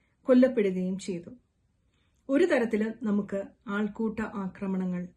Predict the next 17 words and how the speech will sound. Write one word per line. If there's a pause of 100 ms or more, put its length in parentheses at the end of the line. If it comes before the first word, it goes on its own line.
ന്യായീകരിക്കാൻ
സാധിക്കില്ല. (100)
അതുപോലെ
തന്നെയാണ് (760)
ദേശവിരുദ്ധ
ശക്തികൾക്ക് (160)
ജയ്
വിളിക്കുന്നവരെയും. (960)
പക്ഷേ
ഇതിലെല്ലാം
വിചിത്രമായിട്ട് (240)
മറ്റൊരു
സംഭവം
ഉണ്ടായിരിക്കുന്നത് (560)
കേരളത്തിൽ
നിന്നുള്ള (120)
ഒരു